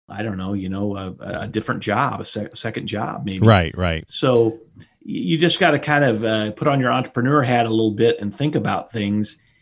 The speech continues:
Speaker 1: And a great book about it is Rich Dad, Poor Dad, you know, the cash flow quadrant, and trying to get yourself to the truly wealthy, 'cause the truly wealthy have money coming in. They're not even working. And I'm not talking about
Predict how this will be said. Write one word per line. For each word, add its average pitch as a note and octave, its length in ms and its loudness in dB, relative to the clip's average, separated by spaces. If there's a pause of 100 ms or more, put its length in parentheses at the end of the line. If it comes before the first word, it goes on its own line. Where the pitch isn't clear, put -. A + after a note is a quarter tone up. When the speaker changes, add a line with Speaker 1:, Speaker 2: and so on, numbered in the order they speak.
(160)
Speaker 1:
And G2+ 600 -2
a A2 80 -2
great C3+ 320 2
book D#3+ 200 2
about G#2+ 320 2
it A2 200 -2
is G2+ 540 -4 (260)
Rich B2 220 -2
Dad, A#2+ 220 2
Poor C3 200 2
Dad, G2+ 300 0
you - 80 -6
know, G2+ 80 -4
the G2+ 80 -4
cash A#2+ 260 0
flow B2+ 240 -2
quadrant, G2+ 480 -4 (380)
and G2+ 120 -4
trying A#2 380 -2
to A2 120 -8
get A2 260 -4
yourself A2+ 400 -2
to G2 80 -8
the F#2 120 -8
truly A2 340 0
wealthy, G#2+ 300 0
'cause C#3 140 -10
the E3 80 0
truly B3+ 340 0
wealthy B2 420 4 (360)
have B2 240 0
money C#3 180 2
coming A#2+ 220 0
in. A2+ 80 2
They're D3 120 4
not A#2 120 4
even F#2 180 -2
working. A2 380 0 (180)
And G#2 120 -6
I'm C#3 80 -2
not A#2+ 160 -4
talking A2+ 320 -2
about G2 380 -6